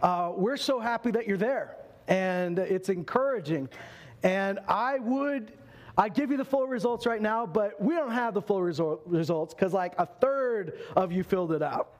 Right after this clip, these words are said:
And the other two-thirds need to step up and fill that survey out.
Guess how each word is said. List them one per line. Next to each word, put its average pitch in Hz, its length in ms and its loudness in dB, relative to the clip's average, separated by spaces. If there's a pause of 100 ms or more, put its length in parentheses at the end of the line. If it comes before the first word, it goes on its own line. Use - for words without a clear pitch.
(720)
And 214 120 2
the 233 100 2
other 277 140 0
two-thirds 240 540 0
need 220 200 0
to 185 60 0
step 285 460 0
up 220 560 -4 (300)
and 190 200 4
fill 247 220 2
that 220 220 -2
survey 208 340 0
out. 180 340 -2